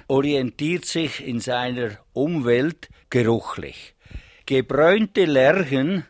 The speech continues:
stoßen den Falter ab, er fliegt aus diesen Beständen heraus und sucht grüne Lerchenwälder auf. Und dadurch wird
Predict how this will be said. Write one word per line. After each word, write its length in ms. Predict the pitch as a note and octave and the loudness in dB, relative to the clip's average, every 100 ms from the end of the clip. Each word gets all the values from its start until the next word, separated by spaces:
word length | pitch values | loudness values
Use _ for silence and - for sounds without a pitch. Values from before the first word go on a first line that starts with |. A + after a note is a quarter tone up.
| _ | _
stoßen 920 | - - - C#3 F3+ F3 - F#3 F#3+ - - | -12 -10 0 2 4 0 0 0 -2 -4 -4
den 260 | B2 A#2+ | -2 -2
Falter 680 | G2+ B2 B2+ C3+ - B2 A#2+ | -4 -2 0 0 -2 -4 -4
ab, 400 | B2+ G3 - - - | -4 -4 -4 -20 -14
er 200 | - B2+ | -4 -2
fliegt 520 | - C#3 F3 G3 - | -2 0 0 0 -6
aus 240 | - A#2+ - | -6 -6 -4
diesen 400 | D#3 C#3+ - C3 | -4 -4 -4 -2
Beständen 720 | B2 - - C3+ C#3+ C3+ B2+ | -2 -2 2 4 4 0 -2
heraus 680 | A2+ G#2+ F#2 G#2 F3+ G#3 - - _ _ | 0 0 0 -4 -4 -6 -8 -14 _ _
und 300 | C3+ C3 B2 | -2 -2 0
sucht 680 | - D#3 F#3+ G3 - - - | 2 2 4 0 -6 -12 -4
grüne 520 | C3 D#3 F3 E3 E3+ - | 2 2 4 2 0 -4
Lerchenwälder 1400 | - B2 B2+ A#2+ - A#2 G2+ - G#2 G#2 F#2+ F#2 F#2 - | 0 4 4 2 0 0 -2 -6 -2 0 0 -2 -8 -6
auf. 560 | F2 D#2+ - - - - _ - _ _ | -6 -6 -8 -16 -18 -20 _ -20 _ _
Und 320 | - A2+ A2+ - | -6 -4 -4 0
dadurch 520 | D3 F3+ G3 G#3 G3+ - - | 2 2 0 -2 -2 -8 -18
wird 500 | - C#3 F3 F#3 - | -4 2 2 2 -6